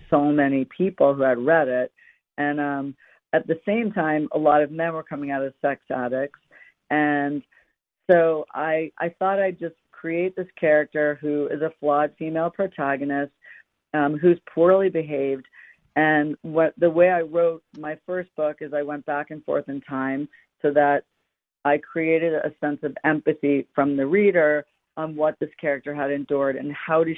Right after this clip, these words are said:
she end up the way she is. Um, and then in the second book, I go back and forth in time from present day, that the, the characters that are out of rehab, and then I go back into rehab, um, and, and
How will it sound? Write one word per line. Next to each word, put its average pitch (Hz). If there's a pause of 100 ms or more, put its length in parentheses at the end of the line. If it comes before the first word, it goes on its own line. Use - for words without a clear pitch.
she -
end 147
up 135
the 139
way 135 (100)
she 143
is. 127 (580)
Um, 143 (400)
and 165
then 156 (460)
in 170
the 165 (140)
second 202
book, 156
I 160
go 160
back 151
and 151
forth 147
in 151
time 147
from 143 (300)
present 175
day, 147
that 139 (120)
the, 143 (160)
the 147
characters 151
that 139
are 139
out 151
of 131
rehab, 143 (320)
and 151
then 160
I 165
go 156
back 147
into 151
rehab, 139 (460)
um, 139 (320)
and, 160 (420)
and 165